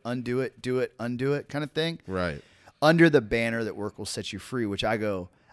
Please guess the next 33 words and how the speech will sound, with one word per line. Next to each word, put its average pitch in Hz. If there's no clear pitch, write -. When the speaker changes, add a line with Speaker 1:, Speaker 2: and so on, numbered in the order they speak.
Speaker 1:
I 101
actually 123
think -
there's 107
something 113
true 120
and 95
beautiful 104
about 98
work 104
will 117
set -
you 101
free. 113
Speaker 2:
But 95
it's 92
used 92
in 80
such -
Speaker 1:
But 151
then 170
it's 143
held 135
over 127
the 113
heads 117
of 110
these 104
enslaved 110
people 143
that 131
I'm 110
like, 101